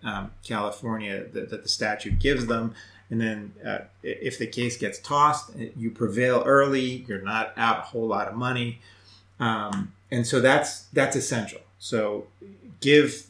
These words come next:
judges, trial judges, a, an opportunity to dismiss these cases very, very early. That's number one. Number two is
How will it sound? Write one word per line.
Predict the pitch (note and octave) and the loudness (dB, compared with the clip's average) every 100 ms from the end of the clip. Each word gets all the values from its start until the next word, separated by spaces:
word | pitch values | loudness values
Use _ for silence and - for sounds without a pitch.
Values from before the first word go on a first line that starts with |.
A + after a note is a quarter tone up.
| - | 2
judges, | C3+ B2+ B2 A#2+ A2 | 2 4 2 0 -2
trial | - A#2+ A#2+ | -4 0 2
judges, | A#2 A2 A2 G#2 G2+ | 2 -2 -2 -8 -10
a, | - F2+ - _ - - - _ - | -10 -10 -10 _ -16 -16 -18 _ -10
an | A2+ | 2
opportunity | C3+ C3+ B2 - B2 A#2+ A2+ G#2 | 2 4 2 0 0 2 0 -2
to | F#2+ | -4
dismiss | G#2+ - A#2+ B2 - | -8 -4 -2 -2 0
these | A2+ A2 | -2 -2
cases | - G#2+ G#2 G2 | -4 -4 -6 -10
very, | F#2+ G2+ A#2 A#2 | -6 0 0 0
very | G#2 G2+ F#2+ | -2 -2 -4
early. | - - - | -6 -10 -10
That's | B2+ A2 A#2+ - - - | -12 -12 -12 -14 -14 -10
number | A2+ A2+ | -6 -2
one. | A2 G2 F#2+ D3 | -2 -4 -10 -8
Number | A#2+ A#2+ A#2 | -4 0 0
two | - - F#3 E3 | 2 4 8 10
is | B2+ A#2+ A2+ - | 8 6 2 -6